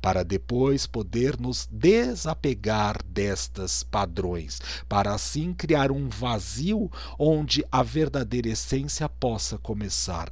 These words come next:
a se manifestar. Dá trabalho. Mas em algum momento nós precisamos começar os nossos exercícios. Quantas vezes, por situações que acontecem na vida a qual não temos controle algum,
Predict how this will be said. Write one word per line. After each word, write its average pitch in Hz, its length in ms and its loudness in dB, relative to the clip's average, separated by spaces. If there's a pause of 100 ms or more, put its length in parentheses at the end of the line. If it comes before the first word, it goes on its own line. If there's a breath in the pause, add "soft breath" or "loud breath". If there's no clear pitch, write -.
a 92 140 -2
se - 220 -2
manifestar. 87 800 -6 (500 loud breath)
Dá - 220 -4
trabalho. 131 760 0 (540 loud breath)
Mas 123 360 6
em 131 60 0
algum 127 240 0
momento 127 460 0
nós 185 180 0
precisamos 117 580 -2
começar 107 600 -2
os 90 120 -4
nossos 95 420 -4
exercícios. - 1120 -2 (420 loud breath)
Quantas 156 440 6
vezes, 147 500 4
por 127 180 -4
situações 127 920 -2
que - 160 -4
acontecem 113 720 -4
na 107 180 -2
vida 101 380 -4
a - 40 -4
qual 131 340 0
não 113 240 -4
temos 104 400 -4
controle 113 720 -4
algum, 156 600 0